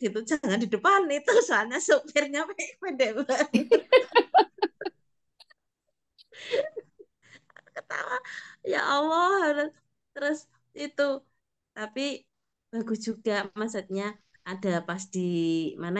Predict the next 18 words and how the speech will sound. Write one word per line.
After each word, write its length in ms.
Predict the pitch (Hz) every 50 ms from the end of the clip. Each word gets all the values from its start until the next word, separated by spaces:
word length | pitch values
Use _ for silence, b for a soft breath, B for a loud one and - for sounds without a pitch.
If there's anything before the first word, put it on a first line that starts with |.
| 214
itu? 140 | 214 214 269 294 311 - _ _ _ _ _ _ _ _ _ _ _ _ _ _ _ -
Di, 80 | 190 190 180 175 175 170 170 170 170 165 156 - - _ _ _ - 165
eh, 320 | 165 165 160 156 160 160 - - _ -
<clears throat> 500 | - 302 262 233 214 208 185 - - - _ _ _ _ _ _ _ _ _ _ _ _ _ _ _ _ _ _
di 40 | - 196 196
Menara 300 | 190 190 185 180 170 165 165
Kembar, 340 | 190 170 165 165 180 196 202 202 190
mau 120 | 170 175 180 180 180 -
di 60 | 196 175 170
Menara 280 | 165 156 156 156 151 -
Kembar 300 | - 170 165 156 160 151 151 151
itu 160 | 156 - 196 220 240 226 b b b b b b b b b _ -
nanya-nanya 600 | 160 170 175 180 185 - 180 180 170 175 190 190 190 190
kan 100 | 196 196 196 202
naik, 180 | 190 185 180 - - 175
nah 100 | 180 180 180
kan 100 | - 226 233 220
naiknya 420 | 202 196 196 190 180 - 175 185